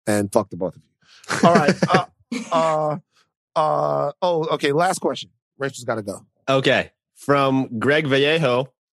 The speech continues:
Speaker 2: what are your middle names and how often did your parents use them?
Speaker 1: My middle name is Terry.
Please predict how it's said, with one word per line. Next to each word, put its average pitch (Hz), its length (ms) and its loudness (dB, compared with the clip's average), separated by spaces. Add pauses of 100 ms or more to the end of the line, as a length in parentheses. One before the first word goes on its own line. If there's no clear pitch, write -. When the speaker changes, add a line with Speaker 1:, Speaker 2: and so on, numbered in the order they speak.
(280)
Speaker 2:
what 135 160 0
are 156 40 2
your 160 140 2
middle 139 220 2
names 113 500 0
and 110 100 -4
how 123 160 2
often 113 400 -2
did 92 100 -8
your 101 100 -2
parents 101 420 -2
use 113 200 0
them? 78 200 -8 (1040)
Speaker 1:
My 135 100 2
middle 147 220 2
name 135 160 0
is - 140 -4
Terry. 196 520 2